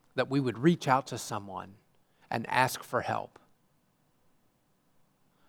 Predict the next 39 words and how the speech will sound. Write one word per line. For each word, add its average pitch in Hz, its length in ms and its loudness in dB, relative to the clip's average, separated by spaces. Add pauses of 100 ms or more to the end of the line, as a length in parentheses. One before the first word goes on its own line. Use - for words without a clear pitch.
Father, 135 240 4
people 151 340 2
are 135 60 4
watching 127 500 6
to 113 140 -12
see 135 240 -6
what 127 220 0
we 135 220 2
as 127 160 2
Jesus 127 340 -8
followers 123 440 4
do, 123 240 -4
to - 100 -6
know 143 120 2
that 143 100 0
we 139 140 2
don't 143 180 6
always 127 220 0
have 135 180 6
it 131 60 0
all 127 140 6
together, 123 520 -2 (380)
that - 100 0
we 120 100 2
don't 135 140 0
always 131 260 4
do 143 220 6
the 143 80 6
right 131 280 8
thing 139 140 -4
in 139 80 -2
the 127 80 -2
right 123 260 8
way 131 200 2
for 135 100 -12
the 117 100 -4
<laughs> - 0 -
right 131 320 2
reason. 104 560 -6